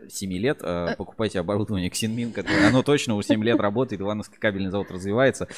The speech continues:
Speaker 1: а, а, вам ещё оби-, возможно, достанутся вот, а, такие подарки. Короче, Ксинмин, к-, партнёр кабельное оборудование. Если нужно, покупайте, всё доступно, всё возится. А, брали в-, свежее интервью с Данилом Смирновым, читайте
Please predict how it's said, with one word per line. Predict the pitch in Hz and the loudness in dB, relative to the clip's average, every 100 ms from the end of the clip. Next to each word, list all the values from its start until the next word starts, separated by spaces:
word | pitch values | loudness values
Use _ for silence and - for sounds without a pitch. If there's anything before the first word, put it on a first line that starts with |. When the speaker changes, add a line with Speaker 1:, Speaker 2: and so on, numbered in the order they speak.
| - | -8
Speaker 1:
а, | - 107 101 90 92 95 | 4 6 6 4 4 2
а, | |
вам | 95 131 | 4 2
ещё | 110 - 107 - | 2 2 2 2
оби-, | 95 98 95 | 0 -2 -4
возможно, | 95 104 113 127 131 110 95 | 0 2 4 2 2 2 0
достанутся | 87 101 113 120 104 - 90 - - - - | 0 0 2 0 0 0 -2 -2 -12 -20 -6
вот, | 95 113 - | 2 2 2
а, | 90 90 87 | 0 2 2
такие | 95 - 98 95 | -2 -2 -2 -2
подарки. | - - 90 85 - - 71 - | -4 -2 0 0 -2 -6 -10 -10
Короче, | 80 82 233 80 73 78 | -8 -6 -6 -8 -10 -14
Ксинмин, | - - 110 127 120 | -8 -2 2 0 4
к-, | - - | 6 6
партнёр | 92 85 98 - | 2 0 -2 -2
кабельное | - 92 85 85 | -2 -2 0 -2
оборудование. | 87 110 107 95 87 | 0 0 0 0 0
Если | 95 - 110 | 0 0 0
нужно, | 135 104 | 2 0
покупайте, | - - 98 143 147 131 101 87 78 80 | -4 -6 2 4 4 2 2 0 -2 -8
всё | - 117 | -2 0
доступно, | 101 95 - 139 104 | 0 -2 -4 -4 -4
всё | - - | -2 -2
возится. | 95 135 110 98 - 90 - - - | 2 2 2 -2 0 0 -2 -14 -4
А, | 98 90 | 0 0
брали | 95 95 107 104 95 | 0 2 4 4 2
в-, | 90 98 113 | -4 -8 -8
свежее | 104 120 117 98 | -4 2 2 2
интервью | 98 104 110 104 | 0 0 2 2
с | |
Данилом | 92 104 104 95 | 2 0 0 -4
Смирновым, | - 98 127 104 | -6 -2 -2 -4
читайте | - - 92 98 | -6 -4 -4 -6